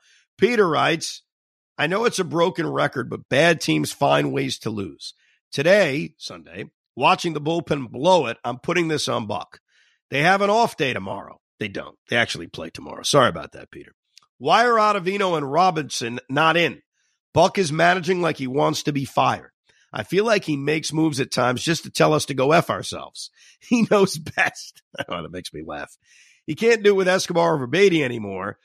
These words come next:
but let's see how many times he goes with Canha or Guillorme over Beatty. Bring David Stearns, please.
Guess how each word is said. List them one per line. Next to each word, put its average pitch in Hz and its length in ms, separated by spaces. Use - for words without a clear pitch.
but 135 60
let's 208 200
see 208 120
how 190 100
many 180 160
times 160 360
he 147 80
goes 156 260
with 117 200
Canha 185 400
or 156 160
Guillorme 147 520
over 120 220
Beatty. 113 400
Bring 208 380
David 175 340
Stearns, 151 480
please. 117 580